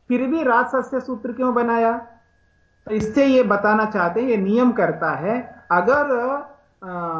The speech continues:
संयोगांत का लोप अगर होता तो रेप से उत्तर ही लोप होगा, हर जगह ना हो, ये नियम बनाता है। सिद्धे सती नियमार्थ, सिद्धे सती एक परिभाषा है, अ, परिभाषा पूरा याद नहीं आ रहा है।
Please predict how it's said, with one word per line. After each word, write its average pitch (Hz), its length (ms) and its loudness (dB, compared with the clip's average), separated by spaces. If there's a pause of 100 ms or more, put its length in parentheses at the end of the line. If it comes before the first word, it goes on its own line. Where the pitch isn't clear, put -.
(280)
संयोगांत 240 760 0
का 247 100 2
लोप 226 300 4
अगर 214 200 2
होता 202 280 2
तो 240 140 4
रेप 208 260 4
से 254 160 -4
उत्तर 226 360 0
ही 233 160 2
लोप 240 260 2
होगा, 123 320 -8 (160)
हर 202 140 0
जगह 233 300 2
ना 202 120 -2
हो, - 240 -8 (500)
ये 196 100 0
नियम 226 340 0
बनाता 135 420 -2
है। - 160 -20 (420)
सिद्धे 233 460 0
सती 262 540 -2
नियमार्थ, 220 840 0 (460)
सिद्धे 226 400 0
सती 240 760 -2 (1000)
एक 226 180 4
परिभाषा 220 600 2
है, 185 260 -2 (480)
अ, 180 180 0
परिभाषा 208 540 0
पूरा 196 340 0
याद 180 200 2
नहीं 180 180 -4
आ 165 80 0
रहा 160 180 2
है। - 340 -10